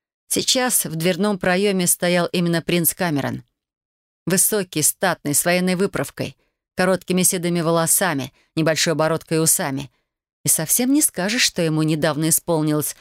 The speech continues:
шестьдесят восемь. Выглядел он значительно моложе своего возраста. Светло-голубые глаза быстро и цепко осмотрели палату. Скользнули по Ба, потом по мне,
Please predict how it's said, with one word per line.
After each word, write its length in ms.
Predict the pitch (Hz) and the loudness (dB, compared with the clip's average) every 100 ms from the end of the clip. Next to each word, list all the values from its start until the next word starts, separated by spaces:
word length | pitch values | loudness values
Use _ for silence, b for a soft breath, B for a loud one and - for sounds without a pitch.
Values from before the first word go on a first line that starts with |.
| b | b
шестьдесят 560 | - 175 170 - 156 | -2 2 2 0 -2
восемь. 360 | 165 156 - 147 - _ _ _ | -2 0 0 -2 -10 _ _ _
Выглядел 520 | 180 175 156 180 180 190 | 0 2 2 0 2 0
он 120 | 185 | 0
значительно 580 | 208 220 302 302 202 170 | -2 -2 0 0 0 2
моложе 360 | 165 151 143 | 0 0 0
своего 380 | 151 151 156 156 | -2 0 0 0
возраста. 560 | 151 147 143 - 139 139 _ _ _ _ - | 0 0 0 0 -2 -10 _ _ _ _ -4
Светло-голубые 720 | - 170 165 156 156 151 156 | -2 0 0 0 0 2 2
глаза 360 | 156 151 156 | 0 2 0
быстро 460 | 147 139 185 - 147 | 0 -2 -2 0 -2
и 40 | |
цепко 380 | 143 175 151 - | 0 -2 -2 -4
осмотрели 440 | 143 156 147 151 151 | -4 -4 -2 -2 0
палату. 500 | 170 160 131 - 123 _ _ _ _ - | 0 0 -4 -8 -14 _ _ _ _ -4
Скользнули 560 | - 185 190 170 190 175 | -2 0 -2 0 0 0
по 200 | 175 156 | 0 0
Ба, 300 | 139 151 185 B B | 0 -2 -4 B B
потом 320 | 160 247 233 | -2 0 0
по 180 | 208 170 | 0 0
мне, 360 | 151 143 165 | 2 0 -2